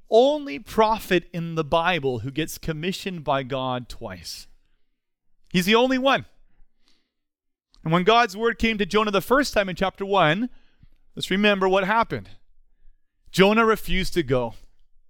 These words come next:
His eye will not go to Assyria. He refused, he rebels, he goes the other direction, 'cause in Jonah's reckoning, Nineveh was simply too cruel and too immoral,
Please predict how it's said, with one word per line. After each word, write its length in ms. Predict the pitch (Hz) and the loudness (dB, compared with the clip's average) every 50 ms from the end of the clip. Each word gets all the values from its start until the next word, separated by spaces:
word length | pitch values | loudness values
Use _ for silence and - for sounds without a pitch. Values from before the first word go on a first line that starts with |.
| _ - - - - - - - - - - | _ -20 -20 -20 -20 -20 -20 -20 -20 -12 -4
His 140 | - 151 147 | -4 -2 -2
eye 360 | - 196 170 175 196 214 220 | 2 4 6 6 6 4 2
will 220 | 202 185 196 196 185 | 0 0 -2 -2 -4
not 500 | 175 175 196 202 202 214 226 - - 123 | -4 -2 0 2 2 2 0 -2 -4 0
go 420 | 135 170 170 170 160 165 165 156 - _ _ - - | 2 4 4 6 4 2 0 -2 -6 _ _ -10 -4
to 300 | - 180 170 165 175 - | 0 2 2 2 2 2
Assyria. 600 | - 151 147 - - 185 202 196 190 170 147 139 127 | 2 0 0 0 -2 0 2 4 4 6 4 4 2
He 120 | 131 170 | 2 0
refused, 560 | 170 196 180 - - 202 208 220 220 190 - | 0 0 -2 -2 -2 -2 0 0 -2 -4 -6
he 60 | - 175 | -2 2
rebels, 560 | 165 151 131 180 185 196 202 202 208 190 - | 2 2 4 4 4 4 4 2 0 -2 -4
he 60 | 170 | 0
goes 180 | - 180 170 147 | 2 2 2 2
the 100 | 185 - | 0 -2
other 240 | 165 175 185 185 | 0 0 0 0
direction, 600 | 202 190 190 190 196 202 - - - 214 208 196 - - - - - - | 0 0 2 2 2 2 0 0 0 0 0 -2 -4 -12 -18 -16 -4 2
'cause 160 | 180 175 165 | 2 2 2
in 100 | 180 160 | 2 2
Jonah's 340 | 143 202 226 247 233 165 180 | 2 2 4 4 2 2 2
reckoning, 500 | 202 202 - - 180 165 160 170 170 - - - - - - - | 0 0 0 -2 -4 -2 -2 -4 -4 -8 -16 -20 -20 -18 -10 -4
Nineveh 500 | 156 185 254 320 320 285 247 190 202 190 | 0 2 2 4 4 2 2 4 2 2
was 160 | 190 185 - | 2 0 -2
simply 480 | - 202 190 - - 175 160 147 - - - - - - - | -2 -4 -4 -2 0 2 2 2 0 -4 -14 -20 -18 -12 -4
too 260 | - 196 220 226 - | 0 0 0 0 0
cruel 680 | - - - - 180 180 185 190 196 214 233 247 220 - - - _ _ _ _ _ _ - - | -6 -12 -12 -10 -8 -6 -4 -2 0 0 0 0 -2 -8 -20 -20 _ _ _ _ _ _ -20 -20
and 140 | 123 117 - | -18 -12 -6
too 220 | - 175 196 202 | -4 0 2 2
immoral, 680 | 196 185 175 175 175 170 185 185 190 220 226 214 - | 2 2 2 0 2 2 2 0 0 -2 -4 -6 -10